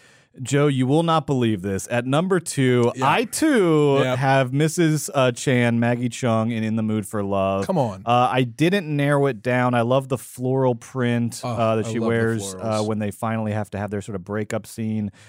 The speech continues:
Speaker 1: Uh, I love that floral print. The, the style of that dress is called Chung Sam. Chung Sam dresses,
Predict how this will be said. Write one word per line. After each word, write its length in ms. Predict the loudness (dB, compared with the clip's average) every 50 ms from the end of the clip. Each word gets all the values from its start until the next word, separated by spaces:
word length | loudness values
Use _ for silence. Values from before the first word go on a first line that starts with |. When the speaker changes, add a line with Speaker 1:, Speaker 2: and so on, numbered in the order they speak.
| -20 -20 -12 -6
Speaker 1:
Uh, 140 | -2 -2 0
I 100 | 0 -2
love 280 | 0 0 0 0 2 2
that 160 | 0 0 0
floral 300 | -2 -2 0 0 0 0
print. 220 | 0 -2 -4 -2
The, 120 | -2 -4 -4
the 180 | -4 -6 -8
style 320 | -8 -6 -2 -2 0 0 0
of 80 | 2
that 180 | 0 0 -2 -2
dress 380 | -4 -2 0 0 0 0 -2 -6
is 100 | -10 -8
called 320 | -4 -4 -4 -4 -6 -10
Chung 320 | -8 -4 -2 -2 -2 -2
Sam. 480 | -4 -4 -4 -2 -2 -2 -2 -4 -6 -8
Chung 260 | -6 -4 -2 -2 -4
Sam 340 | -4 -4 -2 -2 -2 -2 -4
dresses, 640 | -4 -6 -6 -6 -6 -8 -10 -10 -8 -8 -10 -12